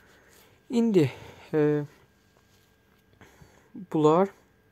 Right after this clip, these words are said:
maşınların sürətlərini cəmlədik. Qaydamıza görə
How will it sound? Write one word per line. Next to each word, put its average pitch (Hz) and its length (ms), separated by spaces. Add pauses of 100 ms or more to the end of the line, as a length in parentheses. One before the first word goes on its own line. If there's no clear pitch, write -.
(160)
maşınların 160 560
sürətlərini 156 480
cəmlədik. 147 560 (640)
Qaydamıza 160 560
görə 147 440